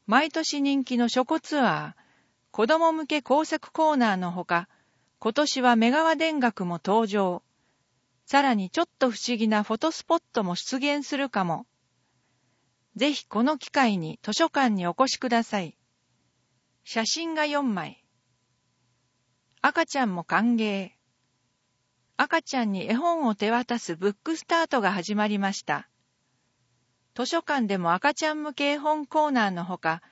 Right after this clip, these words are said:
定期的なお話会などを用意して来館をお待ちしています。赤ちゃんと一緒にゆっくり本を楽しめるように、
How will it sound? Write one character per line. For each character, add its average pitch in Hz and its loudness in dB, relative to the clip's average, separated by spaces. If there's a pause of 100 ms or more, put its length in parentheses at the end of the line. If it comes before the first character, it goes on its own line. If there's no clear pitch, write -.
(320)
定 302 0
期 - -16
的 302 -6
な 285 2
お 285 -6
話 311 -2
会 233 0
な 190 -2
ど 170 -2
を 170 -2
用 226 2
意 175 -6
し - -8
て 160 -6 (140)
来 262 0
館 269 0
を 233 0
お 180 -2
待 214 -2
ち - -8
し - -10
て 202 0
い 196 -2
ま 180 -4
す。 - -16 (1200)
赤 311 2
ち 262 -2
ゃ 247 2
ん 208 -4
と 190 -4
一 190 -4
緒 196 -4
に 185 -4
ゆ 240 2
っ - -8
く - -2
り 294 0
本 294 0
を 208 0
楽 233 2
し 294 -6
め 294 0
る 220 0
よ 196 -2
う 170 -8
に、 160 -12